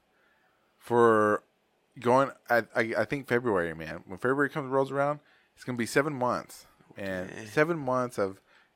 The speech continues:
Speaker 1: T D M R. And, you know, it's, we, we,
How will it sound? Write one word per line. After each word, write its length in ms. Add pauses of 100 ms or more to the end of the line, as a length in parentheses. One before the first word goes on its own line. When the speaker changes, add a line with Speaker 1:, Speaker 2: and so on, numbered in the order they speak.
Speaker 1:
T 240
D 200
M 160
R. 320 (380)
And, 420 (800)
you 80
know, 260 (200)
it's, 180 (480)
we, 140
we, 180